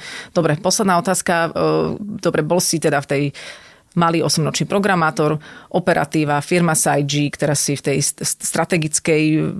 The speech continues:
rovine, ak som to teda správne povedala, a, a, a kde by si sa potom videl možno aj v nejakej inej oblasti podnikania? Niekde som čítala, že aj malá reštaurácia by ti stačila, takže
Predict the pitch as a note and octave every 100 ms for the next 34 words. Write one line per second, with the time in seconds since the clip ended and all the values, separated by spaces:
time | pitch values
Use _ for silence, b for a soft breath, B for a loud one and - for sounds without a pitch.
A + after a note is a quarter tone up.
0 | - C#3+ D#3+ E3+ D#3+ D#3 - - - D3+
1 | D3+ D3+ D3 - D#3 D#3 E3 D#3 D3+ D3
2 | D3 D3 C#3+ D#3 - D3 - D3 D#3+ F3+
3 | F#3+ - F3+ E3 E3 E3 D#3+ E3 E3+ D3+
4 | D3 C#3 D#3 G#3 F#3+ F3+ - F3 E3 E3+
5 | E3 D#3+ D#3 D3+ D3+ D3+ D3 - D3+ D3
6 | D3 - D#3+ D3+ D3+ D3+ D#3 E3 D3+ -
7 | D3+ D3+ D#3+ - D3 - D3 D3 C#3+ D3+